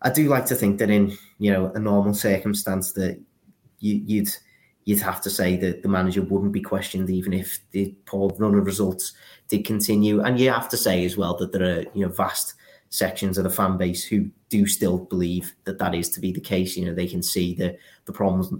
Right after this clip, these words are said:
problems at the cl-, club stem from, you know, something that's much, much beyond Benitez. You know, it's the likes of, you know, Moshiri that we've mentioned. Even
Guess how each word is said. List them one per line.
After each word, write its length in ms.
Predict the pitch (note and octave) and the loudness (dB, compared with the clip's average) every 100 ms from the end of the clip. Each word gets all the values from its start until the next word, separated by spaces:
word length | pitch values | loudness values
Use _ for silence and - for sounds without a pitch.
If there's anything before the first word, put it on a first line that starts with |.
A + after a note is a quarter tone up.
| - | -2
problems 420 | G#2 G2+ F#2+ F#2 | 0 2 0 0
at 80 | F2+ | -4
the 80 | - | -8
cl-, 320 | - D#2 - - | -10 -10 -10 -4
club 300 | G2+ F#2 - | 0 0 0
stem 340 | - F2 F2+ | 0 0 0
from, 340 | - F2+ F2 - _ _ _ | -2 -4 -4 -8 _ _ _
you 60 | F#2 | -8
know, 80 | F2+ | -4
something 340 | G2 F2 - | -2 -2 -2
that's 220 | E2+ - | -4 0
much, 300 | G2+ G2 - | 2 2 0
much 220 | E2+ E2+ - | -6 -6 -2
beyond 300 | F#2 E2+ E2+ | -2 -2 -4
Benitez. 640 | F2+ E2+ F2 F2+ E2 - | -4 -4 -4 -2 -4 -4
You 100 | E2 | -6
know, 60 | D#2+ | -8
it's 180 | D#2+ | -8
the 80 | - | -6
likes 300 | E2 D#2+ - | -6 -6 -6
of, 140 | E2+ E2 - - - - - - - | -6 -8 -14 -20 -20 -16 -16 -18 -4
you 80 | G2+ | 2
know, 120 | G2 | 2
Moshiri 520 | F#2 G2 G#2+ G2+ F#2 F#2 | 2 2 4 4 4 2
that 100 | F2+ | 2
we've 160 | F2+ | 2
mentioned. 580 | G2 F#2+ F#2 - F#2+ F#2 | 2 0 0 0 2 2
Even 320 | F2+ F2 F2+ | 0 0 -4